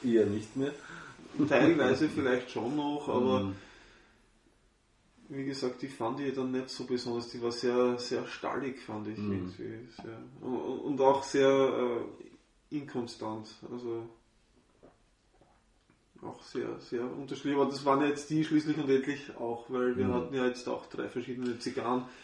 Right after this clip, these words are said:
Speaker 1: Ja,
Speaker 2: die
Speaker 1: aber
Speaker 2: vielleicht vom
Speaker 1: ich
Speaker 2: Grundcharakter
Speaker 1: sag
Speaker 2: schon
Speaker 1: mal,
Speaker 2: Ähnlichkeit
Speaker 1: unsere
Speaker 2: oder
Speaker 1: beiden waren
Speaker 2: Verwandtschaft
Speaker 1: schon
Speaker 2: hatten. Ja,
Speaker 1: ähnlich.
Speaker 2: ja, die hatten Verwandtschaft,
Speaker 1: Mhm.
Speaker 2: aber
Speaker 1: Das ist ja immer wieder komisch, ne?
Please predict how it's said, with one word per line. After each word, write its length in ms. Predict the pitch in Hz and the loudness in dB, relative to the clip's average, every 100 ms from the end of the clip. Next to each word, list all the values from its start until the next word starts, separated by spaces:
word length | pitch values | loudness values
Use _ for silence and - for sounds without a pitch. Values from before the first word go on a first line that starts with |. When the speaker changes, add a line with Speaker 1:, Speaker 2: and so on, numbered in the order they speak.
| - - - | -20 -20 -16
Speaker 1:
Ja, 160 | - - | -10 -4
Speaker 2:
die 40 | 131 | 0
Speaker 1:
aber 80 | |
Speaker 2:
vielleicht 400 | 135 127 127 135 | 4 6 6 4
vom 140 | - 135 | 0 -4
Speaker 1:
ich 60 | |
Speaker 2:
Grundcharakter 600 | 139 151 151 147 131 123 110 | 0 0 0 -2 0 0 0
Speaker 1:
sag 160 | 139 | 2
Speaker 2:
schon 120 | - | 4
Speaker 1:
mal, 80 | 143 | 6
Speaker 2:
Ähnlichkeit 480 | 135 120 151 127 131 | 6 8 8 8 8
Speaker 1:
unsere 40 | 131 | 8
Speaker 2:
oder 100 | 95 | 6
Speaker 1:
beiden 180 | 101 110 | 6 4
waren 80 | 98 | 6
Speaker 2:
Verwandtschaft 540 | 95 98 - 104 85 | 6 6 6 4 6
Speaker 1:
schon 100 | 90 | 2
Speaker 2:
hatten. 180 | 98 98 | 4 6
Ja, 120 | 95 | 6
Speaker 1:
ähnlich. 220 | 90 - | 4 0
Speaker 2:
ja, 160 | 139 143 143 | 0 0 2
die 140 | 139 | 0
hatten 260 | 127 - 135 | 0 -2 -4
Verwandtschaft, 720 | 135 117 127 156 156 139 - | -2 0 0 -2 2 2 2
Speaker 1:
Mhm. 120 | 110 | 0
Speaker 2:
aber 400 | 127 127 127 123 - - - - - _ _ _ _ _ _ _ _ _ _ _ - - - - - - | 2 4 4 2 -6 -20 -20 -20 -20 _ _ _ _ _ _ _ _ _ _ _ -20 -20 -20 -20 -20 -16
Speaker 1:
Das 280 | 82 - - | -16 -16 -10
ist 400 | 90 - - 82 | -10 -10 -18 -14
ja 180 | 82 87 85 87 | -12 -12 -12 -10
immer 260 | 95 90 | -6 -4
wieder 120 | 90 90 | -2 -4
komisch, 480 | - 82 82 - | -6 -10 -10 -12
ne? 60 | 85 | -16